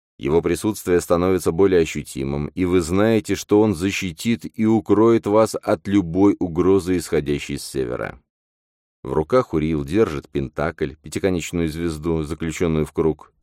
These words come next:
и одет в грубоватые одежды цвета лесной зелени.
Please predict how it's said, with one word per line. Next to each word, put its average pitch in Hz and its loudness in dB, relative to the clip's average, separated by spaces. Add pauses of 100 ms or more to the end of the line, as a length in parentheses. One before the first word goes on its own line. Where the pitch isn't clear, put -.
и 85 -2
одет 87 2
в 85 -6
грубоватые 95 0
одежды 104 -4
цвета 101 -2
лесной 80 -2
зелени. 60 -10